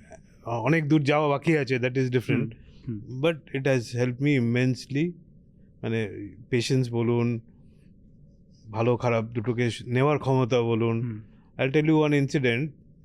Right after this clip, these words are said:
Speaker 1: যে নিউজপ্রিন্টের বে-, in-, কাগজের ব্যবসার কথা
Speaker 2: হুম।
Speaker 1: বলছিলাম।
Speaker 2: হুম।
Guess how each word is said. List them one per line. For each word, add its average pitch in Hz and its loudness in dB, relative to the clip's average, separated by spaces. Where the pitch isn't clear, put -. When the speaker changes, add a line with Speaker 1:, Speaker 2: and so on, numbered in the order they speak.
Speaker 1:
যে 143 2
নিউজপ্রিন্টের 147 4
বে-, 135 0
in-, 113 -4
কাগজের 143 2
ব্যবসার 135 2
কথা 147 2
Speaker 2:
হুম। 123 4
Speaker 1:
বলছিলাম। 139 0
Speaker 2:
হুম। 120 -4